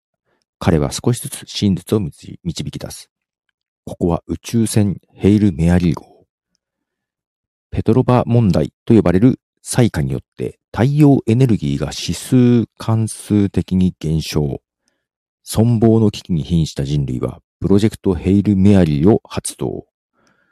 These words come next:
遠く宇宙に向けて最後の希望となる恒星間宇宙船を放ったということでですね。まあ、地球を救うために宇宙船を放って、その中で一人目が覚める主人公みたいな感じなんですね。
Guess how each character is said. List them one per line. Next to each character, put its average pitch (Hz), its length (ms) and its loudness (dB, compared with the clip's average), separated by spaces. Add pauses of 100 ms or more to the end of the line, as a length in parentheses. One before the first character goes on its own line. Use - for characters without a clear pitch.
(540)
遠 98 220 4
く 87 400 -2
宇 131 80 2
宙 131 240 0
に 113 80 2
向 104 100 2
け 113 80 2
て - 340 2
最 110 300 2
後 98 140 2
の 87 100 2
希 - 140 -6
望 113 260 4
と 117 140 -2
な 139 100 4
る - 140 0 (380)
恒 123 160 0
星 131 320 4
間 117 340 0
宇 95 100 -2
宙 110 220 0
船 101 240 2
を 110 80 6
放 - 260 -2
っ 110 60 0 (100)
た - 220 -10
と - 80 -10
い 67 80 -8
う - 40 -12
こ - 80 -12
と 58 120 -18
で - 80 -16
で - 80 -20
す - 120 -10
ね。 71 280 -8 (520)
ま 90 120 0
あ、 - 20 -6
地 - 140 -12
球 117 200 -2
を 110 80 2
救 - 260 -4
う 110 60 -2
た - 140 -6
め 117 140 0
に 82 280 -2
宇 90 120 -8
宙 92 260 -6
船 90 240 2
を 85 40 2
放 87 100 -2
っ 80 140 -2 (180)
て、 - 200 -10 (360)
そ - 160 -6
の 123 100 2
中 127 300 -2
で - 180 -6
一 - 240 -4
人 80 100 -6
目 80 120 0
が 71 80 -2
覚 - 140 -12
め 69 100 -6
る - 160 -12 (240)
主 - 120 -8
人 80 220 0
公 - 160 -10
み 73 100 -10
た - 60 -12
い - 40 -20
な - 80 -20
感 71 140 -16
じ 65 60 -20
な 62 60 -20
ん 55 40 -20
で 60 80 -20
す - 80 -16
ね。 98 180 -8